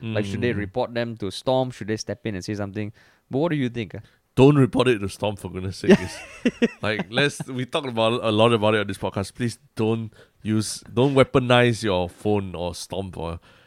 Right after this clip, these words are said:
Speaker 2: and
Speaker 1: Yeah.
Speaker 2: then, and then start that, and then let that culture, let that, that culture should just die out with, like, this, this, you know, the old generations and everything lah.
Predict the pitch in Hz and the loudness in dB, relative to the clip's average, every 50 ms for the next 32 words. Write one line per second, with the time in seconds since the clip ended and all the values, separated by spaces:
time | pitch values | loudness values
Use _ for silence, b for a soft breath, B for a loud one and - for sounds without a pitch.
0 | B B - - 113 113 110 110 107 92 87 85 85 87 87 87 - - - 113 | B B -6 -2 0 0 0 0 0 -2 -4 -6 -6 -6 -8 -8 -6 -4 -2 -2
1 | 87 80 90 80 60 67 90 101 98 95 95 95 92 - - 107 117 110 85 95 | -2 -2 -4 -6 -6 -6 -8 -6 -6 -6 -8 -8 -10 -8 -4 -2 -2 -2 -2 -4
2 | 92 - - 98 92 - - 104 98 95 92 92 85 85 - - 85 120 135 139 | -8 -8 -8 -8 -6 -4 0 0 2 2 0 -2 -4 -8 -12 -8 -4 -2 -2 -2
3 | 123 120 131 131 135 123 135 139 - - 143 147 - 170 139 135 120 135 139 117 | -2 -4 -8 -8 -6 -4 -4 -4 0 0 0 2 2 0 0 0 0 0 0 0
4 | 104 120 110 107 117 120 120 104 90 b b b b b b b b - 95 87 | 2 4 4 6 6 6 4 2 0 b b b b b b b b -8 -8 -6
5 | 87 98 95 90 80 62 69 76 78 98 104 104 98 - 208 277 - - - - | -4 -4 -4 -4 -6 -10 -16 -12 -6 -4 -4 -4 -4 -6 -8 -8 -8 -10 -14 -14
6 | - - 92 107 104 104 101 98 - 98 110 107 95 98 98 92 95 95 92 90 | -16 -14 -12 -8 -8 -6 -6 -6 -6 -4 -4 -4 -4 -4 -4 -4 -4 -6 -6 -6
7 | - 101 95 92 85 87 85 87 85 87 90 82 - 85 82 85 85 85 80 | -8 -8 -10 -10 -10 -12 -12 -10 -10 -10 -12 -12 -12 -12 -12 -10 -12 -12 -12